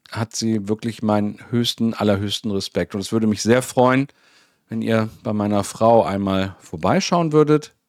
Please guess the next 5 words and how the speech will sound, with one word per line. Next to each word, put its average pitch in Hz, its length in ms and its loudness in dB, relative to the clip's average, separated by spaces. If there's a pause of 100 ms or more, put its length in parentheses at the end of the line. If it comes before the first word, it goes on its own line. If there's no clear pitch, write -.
und 113 200 -6
euch, 107 420 0 (360)
ja, 147 160 2
das 127 200 4
Sommerinterview 160 1500 4